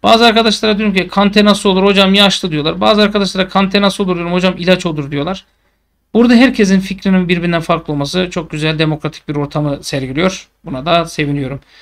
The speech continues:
Ama Kante'yi beklemeyin. En-Nesyri bugün oldu oldu, olmadı, artık yeter.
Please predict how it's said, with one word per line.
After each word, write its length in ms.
Ama 220
Kante'yi 380
beklemeyin. 460
En-Nesyri 920
bugün 300
oldu 260
oldu, 240
olmadı, 380
artık 360
yeter. 600